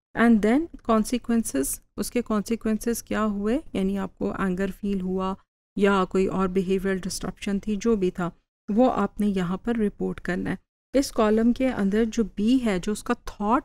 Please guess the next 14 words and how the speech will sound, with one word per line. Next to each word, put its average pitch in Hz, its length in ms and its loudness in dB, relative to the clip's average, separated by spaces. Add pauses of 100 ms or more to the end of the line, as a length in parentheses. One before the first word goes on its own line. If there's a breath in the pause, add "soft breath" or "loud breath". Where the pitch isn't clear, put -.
पैटर्न 190 380 -2
है, 233 140 0 (360)
that 220 260 2
is 285 180 2
very 180 380 0
important। 180 520 -4
उस - 220 -6
थॉट 240 380 -2
पैटर्न 208 420 -2
को 254 220 -2
आइडेंटिफाई 190 760 -2
करने 190 320 -4
के 190 140 -6
बाद 185 320 -2